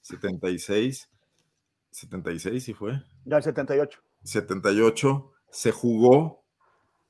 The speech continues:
Speaker 1: a escasos seiscientos metros de la Escuela de Mecánica de la Armada Argentina, donde a-, seguían ocurriendo asesinatos y torturas, ¿no?
Speaker 2: Y de, y de, y de hecho fue, fue un gran truco de legitimación de la dictadura argentina.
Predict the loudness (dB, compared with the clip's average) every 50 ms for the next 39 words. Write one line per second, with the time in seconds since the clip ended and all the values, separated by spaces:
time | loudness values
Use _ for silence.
0 | _ _ 0 2 2 2 2 0 0 2 2 2 2 0 -2 0 0 0 0 0
1 | -2 -2 -4 -4 0 -2 -2 -2 -2 -4 -6 -6 -4 -2 -2 -2 0 0 -2 -2
2 | -2 -6 -8 -2 2 2 2 4 2 2 2 2 0 0 -2 -2 -2 -4 -6 -4
3 | -4 -4 -4 -4 -6 -6 -4 -2 0 0 0 0 -2 -2 -4 -4 -6 -6 -4 -6
4 | -6 -8 -8 -10 -12 -10 -10 -10 -10 -8 -10 -10 -12 -16 -20 _ _ _ _ _
5 | -8 0 2 4 4 4 2 0 -6 0 0 2 4 4 4 4 4 4 2 -2
6 | -4 -4 -6 -4 -2 -2 -2 -4 -4 -4 -4 -4 -4 -4 _ _ _ _ _ _
7 | _ _ _ _ -14 -8 -8 -8 -6 -6 -6 -6 -4 -4 -6 -6 -8 -8 -10 -10
8 | -12 -10 -10 -10 -10 -10 _ -12 -10 -10 -10 -14 -16 -18 _ -8 -8 -6 -6 -8
9 | -8 -6 -4 0 2 2 2 2 2 2 2 2 0 -4 -4 4 6 6 6 6
10 | 4 2 2 2 2 4 4 4 2 2 2 0 -2 -2 -2 0 2 0 2 2
11 | 2 0 0 -4 -6 -6 -10 -6 -6 -6 -6 -6 -6 -6 -4 -4 -2 0 0 0
12 | 0 0 -2 -4 -6 -4 -4 -4 -2 -4 -4 -6 -8 -12 -18 -18 -18 -20 -20 -20
13 | -20 -20